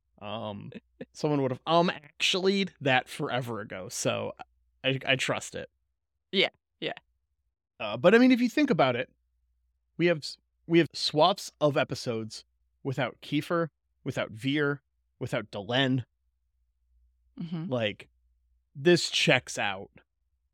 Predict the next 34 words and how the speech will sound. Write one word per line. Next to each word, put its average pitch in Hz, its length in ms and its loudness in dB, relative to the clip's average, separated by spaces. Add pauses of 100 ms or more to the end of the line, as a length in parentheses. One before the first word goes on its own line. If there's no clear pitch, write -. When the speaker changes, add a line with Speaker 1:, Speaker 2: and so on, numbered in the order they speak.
(920)
Speaker 2:
You 156 100 -8
know, 123 120 -6
Andreas 135 520 0
would 139 120 -2
go 139 180 4
off 127 240 2
and 131 120 0
do 127 140 -4
some 127 180 -6
Star 127 280 -2
Trek 131 320 -2
and 127 100 -4
stuff. - 540 -4
You 127 100 -4
know, 113 180 -6
like, 110 300 -8
there 147 140 2
Speaker 1:
Yeah. 139 180 4
Speaker 2:
are, - 100 -6 (440)
there 160 100 2
are 156 40 4
whole 170 180 2
chunks 143 340 -2
of 143 60 -4
episodes 117 640 -8
without 120 420 -6 (420)
certain 113 360 -6
actors 107 680 -8
or 117 140 -4
actresses. 104 640 -8 (1200)
Speaker 1:
Yeah, 151 160 0
Speaker 2:
who 135 80 8
are 120 80 6
in - 40 2